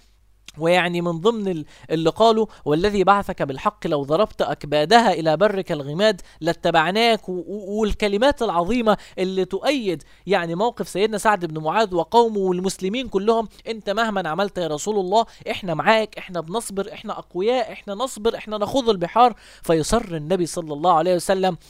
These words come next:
ويقول لهم: "سيروا وأبشروا، فإن الله تعالى قد وعدني إحدى الطائفتين، والله لكإني أنظر الآن إلى مصارع القوم، استبشروا يا مسلمين، انتوا رجالة،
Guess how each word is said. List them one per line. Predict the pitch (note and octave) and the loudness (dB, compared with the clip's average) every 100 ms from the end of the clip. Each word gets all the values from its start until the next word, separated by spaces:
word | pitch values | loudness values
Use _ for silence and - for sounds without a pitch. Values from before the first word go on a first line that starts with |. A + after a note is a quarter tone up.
| - | -10
ويقول | D3+ D3 D3 F#3 | -2 -2 0 2
لهم: | G3+ E3 | 2 0
"سيروا | - A3+ G3+ E3+ | -4 -4 0 0
وأبشروا، | E3+ C#3 - G#3 F#3+ F3 - - | 0 -2 0 2 2 -2 -14 -8
فإن | F#3 F3+ F3 | -6 -6 -4
الله | G3+ A#3+ G#3+ | 0 0 0
تعالى | E3 F3 G3 F3 | 0 2 4 2
قد | - D3 | 0 0
وعدني | C#3+ D3+ F#3 F#3 D#3 | 2 2 0 -2 -8
إحدى | G3+ D#3+ | -6 -8
الطائفتين، | - D3 C#3 C#3 C#3 G#3 G3 F3 - - - | -6 -8 -8 -8 0 2 2 -6 -18 -18 -4
والله | D3+ D3+ G3 F3 | -2 2 2 4
لكإني | D#3+ D3+ E3+ A3 G#3 F#3 | 2 0 -4 -4 -4 -2
أنظر | - A3+ F3+ F3 | -2 -2 2 2
الآن | D#3+ F#3+ G3+ F#3 | 2 4 4 2
إلى | E3+ E3 | -6 -6
مصارع | E3+ G#3 G#3+ F3+ | -6 -6 -4 -4
القوم، | E3 - A#3 A3+ G3+ - - | -4 4 4 4 0 -14 -8
استبشروا | F#3+ - F3+ - C4 B3 D3 - - | -8 -4 -4 -2 0 2 0 -4 0
يا | E3+ | 2
مسلمين، | E3+ - F3 A3 C4+ B3+ - - - | 2 -2 0 2 2 0 -6 -8 0
انتوا | A#3+ A3 F#3+ | 0 6 6
رجالة، | D#3+ D#3 A3+ B3+ | 6 2 4 4